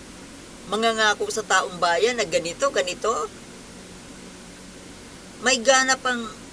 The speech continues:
may mukha pa talagang ihaharap sa taong bayan? Baka naman kasi pinagkakakaray-karay na naman ito ng mga, mga Duterte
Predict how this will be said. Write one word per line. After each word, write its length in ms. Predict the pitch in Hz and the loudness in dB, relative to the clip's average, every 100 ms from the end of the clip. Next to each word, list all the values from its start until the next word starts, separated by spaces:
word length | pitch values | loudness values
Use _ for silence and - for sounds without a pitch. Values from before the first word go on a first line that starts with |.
| - - - | -16 -16 2
may 140 | 302 330 | 2 4
mukha 320 | 370 370 381 | 0 4 6
pa 80 | 359 | 6
talagang 400 | 339 339 302 285 | 2 2 2 0
ihaharap 480 | 294 262 214 202 220 | 0 2 2 0 0
sa 160 | 240 | -4
taong 300 | - 208 196 180 | 0 0 0 0
bayan? 400 | 165 151 170 277 - - - - - - - - - - - - - - - - - - - - - - - - - - - - | 0 2 0 -2 -8 -16 -16 -16 -16 -16 -16 -16 -16 -16 -16 -16 -16 -16 -16 -6 -2 0 -2 -6 -14 -16 -14 -14 -14 -16 -16 -4
Baka 220 | 269 330 320 | 4 6 6
naman 300 | 320 320 311 | 6 4 4
kasi 240 | 311 320 302 294 277 - - - - - - - - - | 6 8 10 8 6 -2 -14 -16 -16 -16 -16 -16 -10 -4
pinagkakakaray-karay 1300 | 269 262 294 277 285 - 262 269 254 254 247 233 | -2 2 4 4 2 2 4 6 6 6 6 6
na 80 | 226 | 6
naman 240 | 226 220 214 | 2 2 0
ito 240 | 208 208 | 2 0
ng 140 | 202 | 0
mga, 240 | 196 190 185 175 160 - | -2 -2 0 0 -2 -4
mga 280 | 180 185 180 170 165 165 | -2 0 2 2 2 -2
Duterte 420 | - 185 180 | 0 0 0